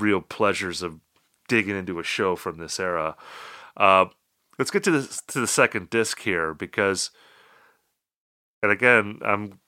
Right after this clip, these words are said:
I keep saying the same thing here, but it is, I think, one of the cool things about this album that we start with Ramble on Rose and Cumberland Blues, two songs that if you look at it on paper, you might not be psyched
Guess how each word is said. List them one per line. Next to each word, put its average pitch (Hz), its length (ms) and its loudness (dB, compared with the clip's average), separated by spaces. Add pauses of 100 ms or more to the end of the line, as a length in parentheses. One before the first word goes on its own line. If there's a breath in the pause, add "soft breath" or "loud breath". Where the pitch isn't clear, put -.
I 98 100 -2
keep - 200 -12
saying 156 240 2
the 139 80 -2
same 139 300 2
thing 185 280 -4
here, 110 220 2
but 107 280 2 (540)
it 123 200 -2
is, 135 320 2
I 117 80 0
think, 110 180 -2
one 110 140 0
of 98 60 -4
the 95 60 -4
cool 117 220 -8
things 92 220 -6
about 92 180 -2
this 95 140 -10
album 120 440 0
that 95 260 -2
we 104 180 -6
start 117 340 2
with 101 160 -2
Ramble 110 400 -2
on 104 280 0
Rose 92 580 -2 (800 soft breath)
and 95 160 -6
Cumberland 107 480 -2
Blues, 98 560 -2 (220)
two 180 160 -8
songs 123 440 2
that 104 120 -2
if 92 100 -10
you 104 80 -4
look 117 180 -4
at 117 80 4
it 98 120 4
on 92 100 -2
paper, 117 560 0 (400 loud breath)
you 180 100 -8
might 180 200 0
not 135 160 0
be 110 80 -4
psyched - 560 -2